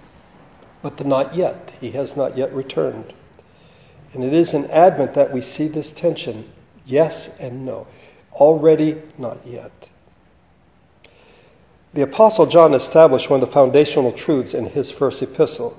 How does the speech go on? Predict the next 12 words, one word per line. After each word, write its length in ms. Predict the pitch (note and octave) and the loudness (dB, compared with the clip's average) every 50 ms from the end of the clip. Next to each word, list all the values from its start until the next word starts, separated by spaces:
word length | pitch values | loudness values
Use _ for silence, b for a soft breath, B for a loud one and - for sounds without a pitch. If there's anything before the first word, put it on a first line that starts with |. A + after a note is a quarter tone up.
| - A#2+ - | -18 -10 -2
God 480 | - C#3+ C#3 D#3 D#3+ D#3 - - - D#3+ | 2 4 6 6 6 4 2 -2 -6 -4
is 200 | D3 C#3+ B2 - | -4 -4 -4 -4
light, 640 | C3+ C3 B2 B2+ B2 A2+ A2 F#2+ - - - - - _ b b b b b b b b b b b b | -2 0 2 4 4 2 2 -2 -8 -16 -20 -20 -20 _ b b b b b b b b b b b b
and 120 | - A2+ B2 | -6 -2 0
in 120 | C#3+ C3 | 0 0
him 380 | A#2 - C#3+ C#3 B2+ B2+ C3 A#2+ | 0 -2 -4 -4 -2 -4 -4 -6
there 120 | A#2+ A#2+ | -6 -6
is 300 | B2 B2+ B2 A#2+ A#2 - | -6 -6 -6 -6 -8 -8
no 120 | C3+ A#2+ A#2+ | -8 -8 -6
darkness 460 | A2+ A2+ G2+ G2+ - - A2+ - - | -6 -4 -6 -6 -6 -10 -14 -12 -8
at 80 | C#3+ | -4
all. 280 | C#3+ C#3+ A#2+ - - - | -2 -2 -2 -4 -6 -12